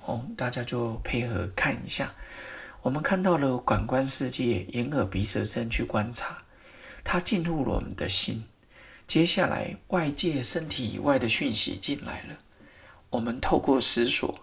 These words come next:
让它进来。我们这时候会有自我的感受，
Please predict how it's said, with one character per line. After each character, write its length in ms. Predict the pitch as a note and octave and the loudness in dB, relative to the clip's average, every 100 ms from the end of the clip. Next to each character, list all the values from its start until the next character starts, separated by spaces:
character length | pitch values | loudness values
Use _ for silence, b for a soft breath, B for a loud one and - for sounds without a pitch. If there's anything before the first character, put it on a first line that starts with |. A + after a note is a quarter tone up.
| _ | _
让 220 | - B2 G2+ | 0 0 0
它 180 | - | -4
进 220 | F#3+ - - | -2 -4 -6
来。 160 | - - _ _ B B B B B B | -12 -16 _ _ B B B B B B
我 120 | C4 | 2
们 140 | C3 C#3+ | 4 4
这 160 | G#3 | 6
时 220 | G3 - | 6 4
候 200 | - F3 C#3+ | 2 4 4
会 180 | C#3+ | 4
有 120 | D#3 F#2+ | 4 4
自 260 | - - | 2 2
我 160 | G2+ - | 0 -2
的 100 | - | -6
感 240 | - - | -6 -4
受， 380 | - - C3 - | -2 0 -2 -6